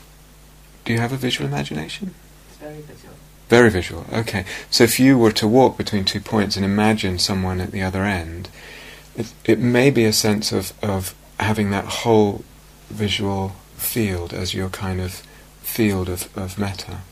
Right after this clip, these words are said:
Speaker 1: If that makes sense.
Speaker 2: Yeah, explain that a bit more.
Speaker 1: Okay. Um, well, as you're looking at me now, do you, do you, you can see the whole visual field, and you can kind of single me out if you want, and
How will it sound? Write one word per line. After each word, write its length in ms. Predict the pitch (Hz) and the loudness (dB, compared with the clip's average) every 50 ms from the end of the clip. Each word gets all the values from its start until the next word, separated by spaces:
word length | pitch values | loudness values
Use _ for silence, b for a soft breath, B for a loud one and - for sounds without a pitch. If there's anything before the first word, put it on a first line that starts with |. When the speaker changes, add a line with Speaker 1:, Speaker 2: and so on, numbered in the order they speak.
| - - - - - - - - - - - | -20 -20 -20 -20 -20 -20 -20 -20 -20 -18 -14
Speaker 1:
If 400 | - - - - - - - - - | -14 -14 -14 -16 -20 -20 -20 -18 -16
that 120 | 120 - 117 | -14 -12 -12
makes 280 | 107 107 110 - - - | -12 -12 -12 -12 -12 -10
sense. 400 | 113 101 98 110 - - - - - - - - - | -10 -10 -10 -12 -14 -16 -18 -18 -18 -20 -20 -20 -18
Speaker 2:
Yeah, 120 | 160 151 147 | -18 -18 -18
explain 400 | 151 147 - - 170 156 156 151 | -18 -20 -20 -20 -20 -18 -18 -18
that 140 | 135 139 | -18 -20
a 100 | - - | -20 -20
bit 200 | - - - - | -20 -20 -20 -20
more. 120 | - 139 143 - - - - 117 | -20 -20 -20 -20 -18 -16 -12 -10
Speaker 1:
Okay. 400 | - - - 113 104 101 104 120 - - | -8 -8 -8 -8 -8 -8 -10 -12 -12 -8
Um, 440 | 113 110 107 101 101 101 98 98 107 113 - B B B B B - - | -4 -2 0 0 0 0 -2 -4 -4 -8 -10 B B B B B -6 -2
well, 320 | 147 131 131 127 127 - - - - - - - - - - - - - - - - - - - - - - - - - - - B B B B B B B B B B B B B | 0 2 2 2 0 -2 -6 -12 -20 -18 -18 -18 -20 -20 -20 -20 -20 -20 -20 -20 -20 -20 -20 -20 -20 -20 -20 -20 -20 -20 -20 -20 B B B B B B B B B B B B B
as 180 | - 127 - 147 | 0 2 4 6
you're 120 | 147 147 | 6 6
looking 320 | 143 139 131 - 131 123 117 | 4 4 0 0 -2 -2 -2
at 40 | 110 | 0
me 140 | - 127 123 | 0 0 0
now, 340 | 127 131 123 113 98 92 92 | 2 2 2 2 2 0 0
do 120 | 95 - 110 | 0 2 2
you, 140 | 104 110 - - - - - | 2 2 0 -4 -14 -6 0
do 80 | - 110 | 2 2
you, 80 | 104 - - | 2 2 2
you 120 | 110 110 107 | 0 0 2
can 160 | - 117 107 | 0 0 0
see 160 | - - 120 | 2 2 4
the 100 | 104 110 | 4 4
whole 140 | 110 120 123 | 4 2 2
visual 300 | 113 117 110 107 113 98 | 2 2 2 2 0 -4
field, 500 | - - 113 98 92 90 90 92 98 - | -4 -2 -2 -2 -2 -2 -4 -6 -6 -6
and 180 | - 107 101 104 | -4 -2 0 0
you 140 | 101 101 | 0 0
can 180 | 101 - 104 98 | -2 -4 -6 -4
kind 220 | 92 - 101 101 | -4 -2 -2 0
of 40 | 95 | 0
single 400 | - - 120 113 113 107 104 98 | 0 2 2 2 2 2 2 0
me 180 | 98 98 98 101 | 0 0 2 2
out 260 | 98 95 90 90 - | 2 2 2 0 -2
if 160 | 95 92 - - | -6 -8 -6 -6
you 80 | 92 | -4
want, 240 | 90 92 90 92 - | -2 -2 -2 -2 -4
and 320 | 95 92 90 87 - - | -6 -6 -6 -6 -10 -12